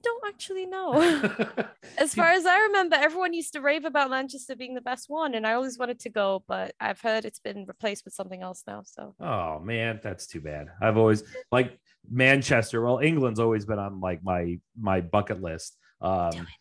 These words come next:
Speaker 2: you and, yeah, I know. <laughs> You and I were talking, um, I don't know what it was, a couple weeks ago or a month ago or
Speaker 1: Mm.
Speaker 2: something like that. We were having a chat. Yeah, a lot of, uh, I have a lot of family and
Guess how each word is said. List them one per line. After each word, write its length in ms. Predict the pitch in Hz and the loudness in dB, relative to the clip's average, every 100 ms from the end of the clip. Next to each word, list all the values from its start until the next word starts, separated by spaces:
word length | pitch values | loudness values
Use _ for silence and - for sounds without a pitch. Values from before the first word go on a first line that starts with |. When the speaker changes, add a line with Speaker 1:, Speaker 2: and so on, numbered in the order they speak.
| _ _ _ - | _ _ _ -4
Speaker 2:
you 240 | 110 120 | 2 4
and, 160 | 117 104 | 4 2
yeah, 140 | 104 | 2
I 100 | 95 | 0
know. 260 | 101 95 - | -2 -4 -4
<laughs> 720 | - - 185 185 185 - 190 - - - - 131 | -4 0 0 0 -2 0 -4 -6 -16 -20 -4 4
You 160 | 165 | 6
and 80 | 165 | 6
I 100 | 147 | 4
were 140 | 123 110 | 2 0
talking, 600 | 127 131 123 117 107 107 | 0 0 0 -4 -4 -4
um, 720 | 107 104 101 98 92 90 90 _ _ _ _ - | 0 2 4 2 0 -6 -14 _ _ _ _ -8
I 80 | 175 | -6
don't 80 | 180 | -2
know 60 | |
what 120 | 90 | 0
it 60 | 87 | 0
was, 180 | 87 - | 0 -2
a 40 | |
couple 220 | - 98 | -2 0
weeks 200 | 95 107 | 0 0
ago 100 | 98 | -2
or 120 | 92 87 | -2 -2
a 20 | |
month 240 | 90 98 | -6 -6
ago 120 | 92 | -4
or 140 | 90 87 | -4 -4
Speaker 1:
Mm. 40 | |
Speaker 2:
something 200 | 107 98 | -6 -6
like 160 | 87 - | -8 -8
that. 160 | 87 | -8
We 100 | 87 | -6
were 100 | 87 | -6
having 260 | 87 87 85 | -6 -8 -10
a 60 | 76 | -12
chat. 340 | - 90 71 | -8 -6 -6
Yeah, 240 | 98 101 92 | -4 0 0
a 20 | |
lot 200 | 95 101 | 2 2
of, 160 | 98 92 | 0 -2
uh, 200 | 90 85 _ _ _ | -2 -4 _ _ _
I 80 | 113 | 4
have 80 | 131 | 6
a 40 | |
lot 180 | 123 117 | 6 4
of 80 | 107 | 4
family 360 | 120 110 101 101 | 2 0 0 -2
and 200 | 104 | -2